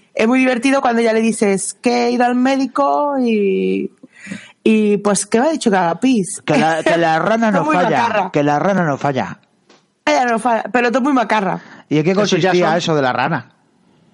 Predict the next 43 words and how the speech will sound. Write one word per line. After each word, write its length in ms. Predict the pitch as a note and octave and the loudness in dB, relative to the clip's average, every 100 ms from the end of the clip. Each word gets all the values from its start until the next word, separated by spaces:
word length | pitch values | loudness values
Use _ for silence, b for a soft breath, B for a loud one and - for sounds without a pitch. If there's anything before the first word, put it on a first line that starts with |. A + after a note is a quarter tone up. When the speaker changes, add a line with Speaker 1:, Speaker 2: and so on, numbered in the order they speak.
| _ | _
Speaker 3:
Eso 200 | E3+ D3 | -2 0
ya 160 | F3 G3 | 2 2
son 200 | A3+ A3+ | 2 2
las 120 | F3+ | 0
siguientes 400 | D#3 F3 G3 G3 | 0 0 0 0
escenas 500 | G3 - G3 G#3+ G#3+ | -2 0 0 0 0
en 60 | E3+ | -2
las 140 | D3+ | 0
que 100 | - | -2
están 480 | C#3 F3 F3+ G3 G3 | -2 0 0 0 0
cada 240 | F3 E3 | 0 0
uno 260 | E3+ G3 G#3+ | 2 0 0
con 220 | C#3 C#3+ | 0 0
ella, 380 | D#3+ G2+ G2+ - B - | -2 -4 -10 -18 B -8
¿no? 240 | - A#3 - B B | -8 -8 -12 B B
Que 80 | D3+ | -2
la, 140 | D3 | -2
el 180 | D#3 D3 | 0 0
Speaker 1:
Esa 100 | D3+ | 0
Speaker 3:
montaje 260 | D#3 G3 A#3 | 0 0 0
Speaker 1:
justo 140 | - F#3+ | 0 0
Speaker 3:
es, 40 | |
Speaker 1:
después. 240 | D#3 A3 F3+ | 0 0 -2
Speaker 3:
empieza 360 | C3 F3+ G3 | -2 -2 -2
con 160 | F#3+ F3+ | 0 0
uno, 300 | A3 A#3+ B3+ - | 2 2 0 -2
Speaker 2:
Sí. 40 | |
Speaker 3:
luego 200 | D3 F3+ | -2 -2
salta 260 | F#3 E3 D3 | 0 -2 -2
al 80 | C#3 | -4
otro. 180 | C3 A2+ A2+ | -2 -2 0
Speaker 2:
La 120 | D3 | 0
Speaker 3:
Empieza 100 | D#3 | 0
con 80 | D3 | 0
Speaker 2:
siguiente 400 | E3+ G3 B3 G3+ | 2 0 0 0
Speaker 3:
uno. 80 | F#3+ | 0
Speaker 2:
escena 260 | G3 F#3+ | 0 0
después 280 | F#3 E3+ F#3 | 0 0 0
de 60 | F3+ | 0
la 80 | E3 | 0
tienda 240 | F3 E3+ | 0 0
de-, 100 | E3+ | 0
religiosa 760 | D3+ D#3+ D3+ F#3 F3 E3 G#3 | 0 -2 0 0 0 -2 -4